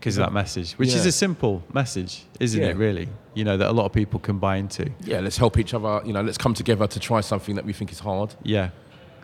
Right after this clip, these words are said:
Speaker 2: Um, and let's help each other be the best we can be.
Speaker 1: But that then changed to the point where you're like, "Well, what is the point now?"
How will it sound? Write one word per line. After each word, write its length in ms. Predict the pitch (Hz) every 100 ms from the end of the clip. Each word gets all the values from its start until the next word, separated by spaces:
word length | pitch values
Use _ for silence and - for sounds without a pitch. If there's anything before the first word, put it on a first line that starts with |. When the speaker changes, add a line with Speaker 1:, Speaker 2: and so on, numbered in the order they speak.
| -
Speaker 2:
Um, 480 | 101 101 98 98 - - -
and 100 | 101
let's 140 | -
help 180 | 113 113
each 100 | 110
other 100 | 104
be 120 | 104
the 60 | 101
best 200 | 107 -
we 60 |
can 120 | 107 107
be. 180 | 131 92 - - - -
Speaker 1:
But 140 | 98 95
that 220 | 95 - - -
then 320 | 104 92 87 85 -
changed 560 | - 101 92 92 85 -
to 80 | 98
the 60 | 95
point 260 | 101 92
where 100 | 92
you're 160 | 95 92
like, 120 | 92
"Well, 120 | 92
what 180 | 92 98
is 120 | 101 92
the 60 |
point 260 | 92 90 98
now?" 180 | 90